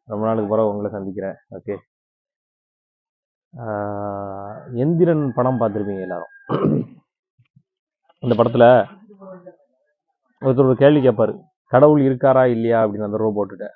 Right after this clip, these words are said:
அப்ப அந்த ரோபோட் வந்து ஒரு பதில் சொல்லும், "கடவுள்னா யாரு?" அப்படின்னு. "நம்மளை படைச்சவர்" அப்படின்னு இவரு பதில் சொல்லுவாரு. அதுக்கு அந்த கடவுள், அந்த ரோபோட் சொல்லும், "என்ன படைச்சது வந்து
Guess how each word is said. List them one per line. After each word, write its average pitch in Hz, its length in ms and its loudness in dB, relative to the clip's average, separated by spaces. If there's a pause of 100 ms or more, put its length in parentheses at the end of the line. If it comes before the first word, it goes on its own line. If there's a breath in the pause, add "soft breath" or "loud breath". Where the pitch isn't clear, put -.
(180)
அப்ப 120 200 -2
அந்த 120 140 0
ரோபோட் 143 340 2
வந்து 123 200 -2
ஒரு 117 100 -2
பதில் 113 220 -2
சொல்லும், 110 440 -6
"கடவுள்னா 120 420 2
யாரு?" 107 360 -2
அப்படின்னு. 98 220 -12 (640)
"நம்மளை 143 200 2
படைச்சவர்" 139 540 2
அப்படின்னு 120 300 -6
இவரு 120 240 0
பதில் 107 280 -4
சொல்லுவாரு. 95 280 -6 (280)
அதுக்கு 123 480 0
அந்த 117 160 -2
கடவுள், 120 360 -2
அந்த 110 520 -2
ரோபோட் 127 260 2
சொல்லும், 113 480 -6 (380)
"என்ன 135 220 0
படைச்சது 120 440 -2
வந்து 110 280 -4